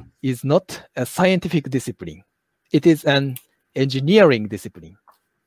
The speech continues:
The distinction he makes is that scientists build things in order to study, and the engineer studies things in order to build. Computer scientists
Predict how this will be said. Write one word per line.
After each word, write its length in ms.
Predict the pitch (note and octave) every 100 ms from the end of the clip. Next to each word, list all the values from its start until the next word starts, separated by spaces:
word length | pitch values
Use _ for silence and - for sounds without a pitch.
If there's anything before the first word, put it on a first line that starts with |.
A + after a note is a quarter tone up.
| _ _ _ _ _ _ _
The 80 | B2
distinction 800 | D3+ D3 G#3+ G#3+ - D#3+ D#3+ D#3+ _ _
he 200 | _ B2
makes 420 | A2+ B2+ E3 - _ _ _ -
is 160 | B2 A#2
that 380 | A2 - - - _ _ _ _ _
scientists 880 | - G3 G3+ G#3+ G#3+ G3+ F#3+ - - _
build 260 | D3 D3 C#3+
things 500 | - C#3 F2+ - - _
in 180 | A#2 A2+
order 200 | A#2 A2
to 160 | - A2
study, 480 | - C3+ B2 C#2 _ _ _ _ _ _ -
and 340 | G#2+ G#2+ A#2 - _ _ _ _ _ -
the 140 | A2+
engineer 680 | C#3 F3 A3+ A3 G3+ G#3 - _ _ _
studies 440 | - C#3 C3 B2
things 500 | - D3+ F2 - - _ _
in 200 | C3 A#2+
order 240 | A#2 A#2+ A2+
to 160 | C3+
build. 420 | A#2+ F#3 G2 E2 _ _ _ _ _ _ _ _ _ _ _ _ _ _ _ _ _ _ -
Computer 380 | G#3+ A3+ A3+ A#3
scientists 760 | - A3+ F3+ B2+ G#2+ - -